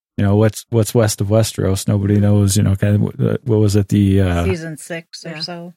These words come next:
Speaker 1: Yeah, the, the act, when
Speaker 2: Yep.
Speaker 1: she was in that acting troupe or whatever,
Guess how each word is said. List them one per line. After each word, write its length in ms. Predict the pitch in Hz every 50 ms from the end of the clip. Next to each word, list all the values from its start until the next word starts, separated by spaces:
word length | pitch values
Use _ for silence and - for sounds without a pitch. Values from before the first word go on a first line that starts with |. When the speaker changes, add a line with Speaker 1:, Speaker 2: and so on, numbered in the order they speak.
| _ -
Speaker 1:
Yeah, 140 | 117 110
the, 240 | 107 101 107 104 92
the 140 | 98 104 98
act, 340 | 87 82 98 104 113 110 90
when 200 | 87 117 117 120 117
Speaker 2:
Yep. 60 | 107
Speaker 1:
she 120 | - 123
was 340 | 110 107 101 98 101 98 101
in 180 | 110 92 139 113
that 220 | 110 104 101 -
acting 420 | - 101 104 110 - 165 147 131 127
troupe 340 | - - 147 143 147 - -
or 120 | 143 139
whatever, 220 | 143 147 151 147